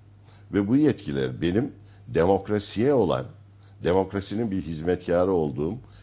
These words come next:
herkesce bilinir. O nedenle bu yetkilerin üç ay gibi bir süreyle sınırlı olarak verilmesini." Çünkü durum olağanüstü. Ee,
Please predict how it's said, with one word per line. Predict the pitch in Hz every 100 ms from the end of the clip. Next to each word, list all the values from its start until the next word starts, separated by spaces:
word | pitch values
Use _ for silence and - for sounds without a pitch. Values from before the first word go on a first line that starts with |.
| -
herkesce | 117 135 90 76 73 67
bilinir. | 64 55 - - - - - - - -
O | - 156
nedenle | 123 92 73 73 120
bu |
yetkilerin | 165 117 - 82 71 71 123 - -
üç | 175 160 113
ay | 92 78
gibi | 69 69 82 170 - - - - -
bir | 113
süreyle | 120 - 98 101 123 131 98
sınırlı | 82 - 78 80 76 73
olarak | 67 60 52 50
verilmesini." | 55 52 50 50 - - - - - - - - - -
Çünkü | - 64 62
durum | 76 87 85
olağanüstü. | 80 90 110 110 - - - - - - - - - - - - -
Ee, | 65 64